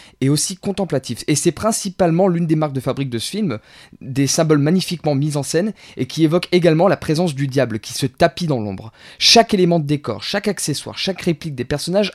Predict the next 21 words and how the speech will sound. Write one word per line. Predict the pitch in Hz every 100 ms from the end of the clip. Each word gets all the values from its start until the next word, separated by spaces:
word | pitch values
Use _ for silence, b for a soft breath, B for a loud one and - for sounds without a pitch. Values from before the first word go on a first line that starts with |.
| -
a | 190
son | - 131
importance. | 110 113 - 110 - - B B B B
Qu'est-ce | - 240 -
que | 180
renferme | 143 151 151 196
une | 170 139
pendule | 151 143 202
qui, | 180 151
dans | 135
le |
plan | - 175
suivant, | - 160 156 202
se | -
fige | 123 - 208 165
alors | 135 139
qu'elle | 147
est | 131 123
en |
excellent | 117 - 113 113
état ? | 160 117 -